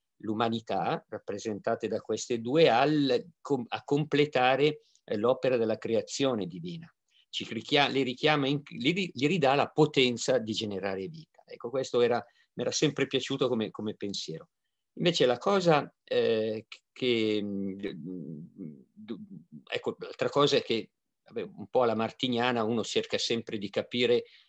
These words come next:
in quale ruolo potrebbe individuarsi, eh? Cioè, mm, nella scena che ci sta presentando, che ci sta facendo vivere Marco,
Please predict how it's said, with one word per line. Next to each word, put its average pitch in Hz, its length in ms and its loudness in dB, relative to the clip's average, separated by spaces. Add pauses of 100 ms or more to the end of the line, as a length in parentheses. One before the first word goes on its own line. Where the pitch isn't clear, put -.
(220)
in 117 180 -4
quale 135 340 4
ruolo 120 460 8
potrebbe 110 520 -2
individuarsi, 92 920 -6
eh? 117 100 -4
Cioè, 120 340 2 (180)
mm, 110 240 -4
nella 117 220 0
scena 113 580 2
che - 120 -8
ci 98 140 -8
sta 113 200 -6
presentando, 107 720 -2
che 95 120 -8
ci - 120 -6
sta - 180 -4
facendo 117 460 0
vivere 113 400 0
Marco, 123 640 2